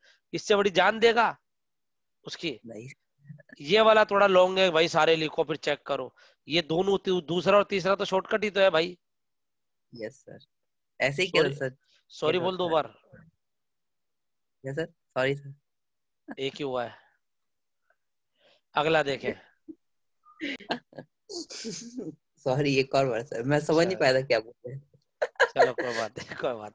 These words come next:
Speaker 1: नहीं, मजाक कर रहा हूँ, है ना? दिल पे मत लेना,
Speaker 2: यस।
Speaker 1: है ना?
Speaker 2: नहीं
Speaker 1: बुरा मत
Speaker 2: sir।
Speaker 1: मानना।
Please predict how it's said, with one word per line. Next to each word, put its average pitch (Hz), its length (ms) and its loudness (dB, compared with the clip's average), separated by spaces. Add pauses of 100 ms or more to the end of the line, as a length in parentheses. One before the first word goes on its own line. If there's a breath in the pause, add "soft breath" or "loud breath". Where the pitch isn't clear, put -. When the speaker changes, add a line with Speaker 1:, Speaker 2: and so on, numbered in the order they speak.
Speaker 1:
नहीं, 110 100 -16
मजाक 120 280 -4
कर 113 80 -12
रहा 113 100 -8
हूँ, 107 80 -12
है 120 60 -8
ना? 175 120 0
दिल 143 180 -6
पे 139 120 -6
मत 135 180 -6
लेना, 120 220 -6
Speaker 2:
यस। 120 320 -8 (420 soft breath)
Speaker 1:
है 117 80 -16
ना? 120 60 -2
Speaker 2:
नहीं 180 120 2
Speaker 1:
बुरा 156 200 4
मत 165 120 2
Speaker 2:
sir। 151 60 -10
Speaker 1:
मानना। 165 540 2